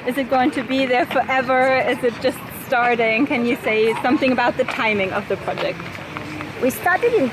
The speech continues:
Speaker 2: two thousand and eight, and we are beginning to open our venues at the end of this year. Uh, so the first venue will open end of this year, and then the second venue in April, and then there will be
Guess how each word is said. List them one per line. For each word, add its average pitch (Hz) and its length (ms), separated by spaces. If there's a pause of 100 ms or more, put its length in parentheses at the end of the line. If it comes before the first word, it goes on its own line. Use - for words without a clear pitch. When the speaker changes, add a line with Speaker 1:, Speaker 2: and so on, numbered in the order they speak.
Speaker 2:
two 254 180
thousand 220 480
and 180 160
eight, 190 300 (260)
and 196 240
we 208 280
are 180 460 (600)
beginning 302 460
to - 100 (120)
open 247 460
our 202 460
venues 254 640 (400)
at 214 180
the 214 220
end 220 180
of 190 80 (120)
this 196 140 (200)
year. 175 340 (640)
Uh, 175 360
so 214 140
the 202 120
first 302 320
venue 269 400
will 226 220
open 233 520 (140)
end 214 260
of 202 200
this - 220
year, 240 380
and 185 140
then 190 100
the 202 160
second 277 300
venue 220 420
in 196 380
April, 214 640 (460)
and 185 140
then 202 180
there 202 180
will 196 160 (100)
be 185 240